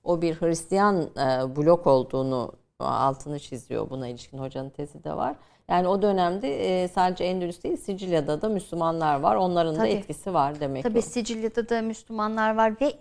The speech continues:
Speaker 2: e, bilim adamlarına, Müslüman bilim adamlarına da çok büyük ilgi ve hayranlıkları var aynı zamanda. Yani böyle de bir durum ortaya çıkıyor.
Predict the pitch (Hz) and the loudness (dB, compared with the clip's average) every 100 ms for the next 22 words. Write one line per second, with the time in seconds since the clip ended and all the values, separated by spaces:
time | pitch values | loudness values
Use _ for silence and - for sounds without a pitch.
0 | 196 190 185 202 208 226 254 196 196 185 | 0 0 0 -6 -4 -2 -2 -2 -2 -2
1 | 180 175 180 - 208 220 226 214 233 202 | -4 -6 -10 -10 -8 -4 -4 -6 -6 -6
2 | 185 185 185 214 240 302 - _ - 269 | -6 -6 -8 -6 -6 -8 -8 _ -8 -6
3 | 254 208 226 262 - 196 214 233 208 185 | -6 -6 -8 -8 -6 -6 -4 -6 -4 -4
4 | 190 185 185 190 196 214 175 151 160 165 | -4 -6 -10 -10 -6 -4 -4 -6 -10 -18
5 | 165 170 170 170 - - _ _ _ 170 | -20 -20 -20 -20 -20 -20 _ _ _ -8
6 | 175 175 175 190 214 214 208 226 - 190 | -4 -4 -2 0 0 -2 -2 -2 -4 -4
7 | 208 185 170 160 - - - 214 | -2 -2 -4 -10 -10 -12 -8 -6